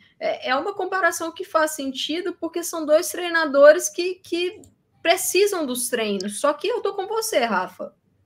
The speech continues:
O Arthur foi colocado como treinador da seleção brasileira,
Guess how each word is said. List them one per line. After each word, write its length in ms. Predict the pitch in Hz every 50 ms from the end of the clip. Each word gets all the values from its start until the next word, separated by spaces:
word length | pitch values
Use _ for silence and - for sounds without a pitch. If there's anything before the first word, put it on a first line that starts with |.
| _ _ _ _ _ _ _ _ -
O 100 | 226 254
Arthur 420 | 254 254 262 - - 320 359 349
foi 220 | - - 330 302 302
colocado 580 | - 262 247 220 208 208 220 202 202 202 208
como 220 | 208 208 202 196 196
treinador 480 | - 196 196 196 196 190 185 202 202
da 80 | 190 190
seleção 420 | - - 202 196 190 - 202 190
brasileira, 600 | 190 190 190 175 180 208 240 254 247 208 - -